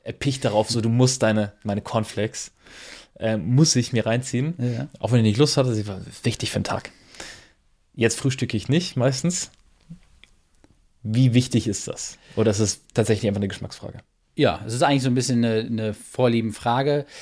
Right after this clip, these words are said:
Speaker 2: Es gibt da viele Daten zu, wann man am besten wie verstoffwechselt. Aber ich versuche das immer ein bisschen einfacher runterzubrechen und auch an die Realität anzupassen. Das bedeutet, wenn man sagt, „Nee, morgens,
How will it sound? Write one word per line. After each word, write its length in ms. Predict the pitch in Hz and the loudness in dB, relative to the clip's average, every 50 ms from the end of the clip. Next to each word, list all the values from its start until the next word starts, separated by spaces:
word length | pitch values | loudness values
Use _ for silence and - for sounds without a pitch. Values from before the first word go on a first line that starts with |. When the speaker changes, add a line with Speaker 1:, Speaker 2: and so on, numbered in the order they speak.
| - - - _ | -20 -20 -20 _
Speaker 2:
Es 100 | - - | -14 -8
gibt 140 | - 143 - | -6 -2 0
da 80 | 147 117 | 0 0
viele 640 | - - 165 156 156 139 135 131 131 123 123 - | 0 0 0 2 4 4 6 4 4 2 0 -4
Daten 380 | 117 123 117 123 139 135 143 131 | -2 0 0 0 0 0 -2 -6
zu, 380 | - - 135 135 135 131 131 120 | -6 -6 -6 -4 -4 -4 -4 -2
wann 180 | 113 117 123 139 | -2 -2 0 0
man 160 | 139 127 120 | 0 0 0
am 100 | 113 113 | 0 2
besten 580 | 120 131 127 - - - - 123 120 98 92 | 0 0 0 0 -4 -2 0 0 0 0 -2
wie 200 | 104 123 135 143 | -4 -2 -2 -2
verstoffwechselt. 960 | 131 - 127 117 - - - 127 123 - 131 120 - - - 131 123 120 117 - - - - - - - _ | -2 0 0 0 0 2 2 2 2 2 -2 -4 -2 -4 -2 -2 -2 -2 -4 -8 -18 -20 -20 -20 -20 -14 _
Aber 160 | - 107 113 | -2 0 0
ich 80 | 120 - | 2 2
versuche 220 | - 139 135 151 | 2 2 2 2
das 120 | 143 139 123 | -2 -2 2
immer 100 | 135 135 | 2 2
ein 60 | 123 | 2
bisschen 180 | 127 123 - 131 | 2 0 -2 -2
einfacher 380 | - 120 131 127 151 139 117 | 0 0 0 2 2 2 2
runterzubrechen 840 | 107 101 123 135 139 131 123 - 120 107 104 101 110 113 - - 123 | 4 4 2 2 2 0 -2 -2 -6 -6 -2 0 0 0 0 0 -2
und 120 | 120 113 117 | -2 0 0
auch 200 | - 107 107 - | -2 -2 -2 -2
an 100 | 107 117 | -2 -2
die 80 | 113 110 | 0 2
Realität 520 | 104 110 107 107 104 - - 117 120 117 | 2 2 2 0 -2 -2 0 0 0 0
anzupassen. 760 | 107 104 104 - - 107 - - 107 95 - - 120 123 123 - - - - - - - _ | 0 -6 -6 -6 -8 -12 -8 -6 -6 -6 -6 -6 -6 -6 -6 -8 -16 -20 -20 -20 -20 -20 _
Das 140 | - 117 98 | -12 -10 -6
bedeutet, 400 | 113 120 123 123 135 160 147 131 | -2 0 2 4 4 2 0 -2
wenn 80 | 139 139 | -2 -2
man 140 | 139 135 123 | -2 0 0
sagt, 240 | 131 127 127 131 | 0 -2 -2 -2
„Nee, 160 | 151 160 156 135 | -4 -4 -2 0
morgens, 460 | 127 131 143 147 139 123 - - | 2 2 2 2 0 -4 -8 -12